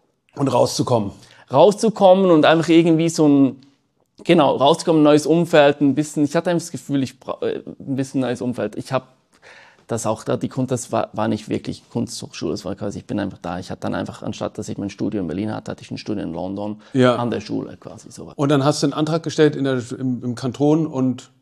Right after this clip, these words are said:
Speaker 2: Nee, nee, nee, ich hab, nee, ich hab in der Schweiz, ähm, ich hab damals ja auch noch keine Kunst verkauft,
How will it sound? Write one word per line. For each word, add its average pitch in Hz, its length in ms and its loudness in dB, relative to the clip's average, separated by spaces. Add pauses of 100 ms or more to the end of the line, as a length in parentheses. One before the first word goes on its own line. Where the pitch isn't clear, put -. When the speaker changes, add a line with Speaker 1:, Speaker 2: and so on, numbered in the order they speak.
(120)
Speaker 2:
Nee, 208 380 4
nee, 202 140 0
nee, 208 220 2
ich 185 160 -4
hab, - 320 2 (100)
nee, 135 480 0
ich 165 140 0
hab 156 80 2
in 147 60 0
der 139 120 0
Schweiz, - 760 -4
ähm, 113 540 2
ich - 140 -10
hab - 100 -8
damals 117 200 -6
ja 120 100 -2
auch 117 80 -4
noch 113 160 -10
keine 120 180 -8
Kunst 139 260 -8
verkauft, - 540 -10